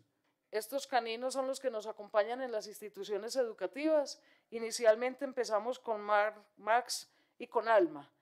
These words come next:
Tenemos estos dos caninos y el objetivo que pretendíamos cuando se inició esta campaña era mitigar el consumo y porte de sustancias psicoactivas al interior de las instituciones educativas oficiales.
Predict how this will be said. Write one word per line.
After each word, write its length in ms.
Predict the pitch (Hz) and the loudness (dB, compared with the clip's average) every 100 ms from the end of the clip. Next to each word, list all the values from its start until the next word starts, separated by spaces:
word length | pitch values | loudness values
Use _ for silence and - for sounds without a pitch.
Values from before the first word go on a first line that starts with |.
| _ _ _ - | _ _ _ -2
Tenemos 460 | 226 226 240 254 | 0 2 0 0
estos 340 | 262 - 277 226 | -2 -6 -6 2
dos 400 | 277 269 - - | 4 4 -2 -2
caninos 760 | 285 285 269 262 294 294 - - | 2 2 0 0 -2 -2 -10 -10
y 300 | 233 226 214 | -6 0 2
el 140 | 214 | 2
objetivo 500 | 208 220 226 240 277 | -2 -6 -8 -6 -4
que 120 | 302 | -2
pretendíamos 800 | 294 240 226 226 214 220 254 269 | -2 -2 -4 -6 -4 -2 -2 -4
cuando 280 | - 226 208 | -8 -8 -8
se 120 | 214 | -10
inició 320 | 202 202 214 | -12 -10 -6
esta 180 | 202 254 | -6 -4
campaña 680 | 262 254 - 240 220 233 240 _ - - | -4 -2 4 4 4 -4 -8 _ -20 -2
era 200 | 220 247 | 4 4
mitigar 500 | 269 262 226 196 214 | 4 0 0 8 8
el 120 | 254 | 6
consumo 600 | - 226 214 285 285 285 277 | 0 -4 -2 -2 2 2 0
y 100 | 233 | -4
porte 360 | - 220 254 | 0 0 2
de 120 | 254 | 2
sustancias 580 | 247 214 220 202 220 247 | 0 -4 -2 -2 -2 -6
psicoactivas 800 | 254 - 196 190 269 285 285 240 | -6 2 2 2 -4 0 0 0
al 140 | 208 220 | -2 -2
interior 440 | 208 208 208 196 | -4 -4 -2 -2
de 100 | 226 | 0
las 200 | 247 233 | -2 -2
instituciones 680 | 214 208 185 196 196 196 214 | -8 -16 -12 -6 -4 -4 -4
educativas 640 | 226 202 185 180 170 180 | -6 -4 -6 -2 -2 -2
oficiales. 680 | 208 185 175 196 160 104 - | -6 -10 0 2 2 -2 -18